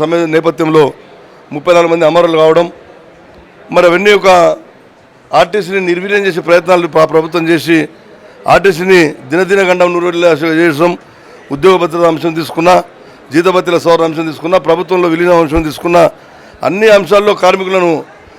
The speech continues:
పక్క రాష్ట్రంతో పోల్చి చూస్తే కార్మికులను వెనక్కి నెట్టేయడం జరిగింది. వా-, అన్నిటికీ పర్యవసానంగా ఆ రోజు కార్మికవర్గం, ఆర్టీసీ కార్మికవర్గం అంతా మరి ఆ ప్రభుత్వంలో మార్పు రావాలని, ఆ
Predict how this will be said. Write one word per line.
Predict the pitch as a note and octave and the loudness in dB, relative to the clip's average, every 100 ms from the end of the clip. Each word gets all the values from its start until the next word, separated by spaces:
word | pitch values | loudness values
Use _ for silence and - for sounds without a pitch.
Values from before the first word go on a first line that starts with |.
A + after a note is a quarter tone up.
| - D#3 | -8 -6
పక్క | - G3+ | 0 2
రాష్ట్రంతో | E3+ F3+ F3+ E3+ | 2 0 -2 -2
పోల్చి | F3 E3+ | -4 -6
చూస్తే | D#3+ E3 | -6 -2
కార్మికులను | E3+ F3 E3+ E3+ | 0 0 -4 -4
వెనక్కి | E3 D#3+ | -4 -8
నెట్టేయడం | D3 E3 D#3 | -6 -6 -4
జరిగింది. | D3 B2 G#2 - - - - - - - - - B2+ | -6 -6 -12 -20 -20 -20 -20 -20 -20 -20 -20 -18 0
వా-, | D#3+ D#3 | 2 4
అన్నిటికీ | F#3 G#3+ A3+ F#3 | 0 0 0 2
పర్యవసానంగా | G3 G#3 F3 G3 G3 G3 E3+ - - - | 4 4 4 2 4 4 4 0 -8 -2
ఆ | D#3+ | 0
రోజు | F#3+ F3 | 2 2
కార్మికవర్గం, | F3+ F#3+ F#3+ F#3 F3 | 2 2 2 4 4
ఆర్టీసీ | F3+ D3+ | 0 0
కార్మికవర్గం | F3 F3 F3 F3 E3+ | 0 0 0 0 2
అంతా | E3+ D#3 B2+ - - - - - - D3 | 2 2 0 -14 -20 -20 -20 -20 -10 0
మరి | E3 E3 | 2 4
ఆ | D#3+ - | 4 2
ప్రభుత్వంలో | D#3 F3 F#3+ F#3+ F3 | -2 0 -2 0 2
మార్పు | E3+ F3 E3+ | 2 2 2
రావాలని, | F3 F3 | 4 4
ఆ | F3 | 4